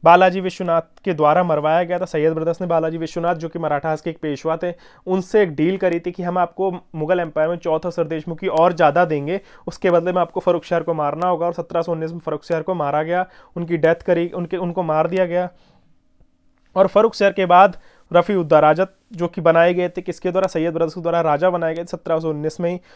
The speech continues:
रफ़ी उद्दराजत की ट्यूबरक्लोसिस की वजह से डेथ हो गई, लेकिन उससे पहले रफ़ी उद्दराजत कुछ फरमान इशू कर गए थे मराठास के लिए, जिसमें वो इन जगहों पर स्वदेश और चौ-, सरदेशमुखी और चौथ दे, देते, दे गए।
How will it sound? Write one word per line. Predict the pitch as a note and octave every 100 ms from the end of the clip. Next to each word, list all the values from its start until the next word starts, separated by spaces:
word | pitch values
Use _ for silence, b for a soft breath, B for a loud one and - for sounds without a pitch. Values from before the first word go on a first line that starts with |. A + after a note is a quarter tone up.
| b
रफ़ी | F3+ F3+
उद्दराजत | A3 F3+ F#3 F3+ F#3
की | G3+
ट्यूबरक्लोसिस | G3 G3+ F#3+ G3+ F#3+ E3+ F3+
की | -
वजह | E3 D#3+
से | E3+
डेथ | D3 D#3 F3+
हो | E3+
गई, | D#3+ F3+ F3+ b b
लेकिन | G3 A3+
उससे | G3 - A3+
पहले | G#3 F3 F#3 F#3+
रफ़ी | F3+ F#3+
उद्दराजत | F3 D#3+ D#3 D#3 G#3 - b b
कुछ | B3 A#3+ - - _ _
फरमान | F#3 E3+ G3 G#3
इशू | G3 F#3+
कर | F3
गए | D#3+ F3
थे | F#3
मराठास | E3 D#3 F3+ F3+
के | E3+
लिए, | E3+ F3
जिसमें | E3 E3 F3
वो | E3 F3 - _ G3+
इन | F#3+
जगहों | D#3 D3+ D#3
पर | F#3 F#3
स्वदेश | - F3+ F3 F#3+ F#3+
और | D#3+
चौ-, | F3+ - _ _ b -
सरदेशमुखी | F3+ G3 G3 F3+ F#3
और | F3
चौथ | E3 F3 F3 - - D3
दे, | D#3
देते, | E3+ D#3+ D#3+ F3
दे | E3 D3+ D#3+
गए। | F3+ G#3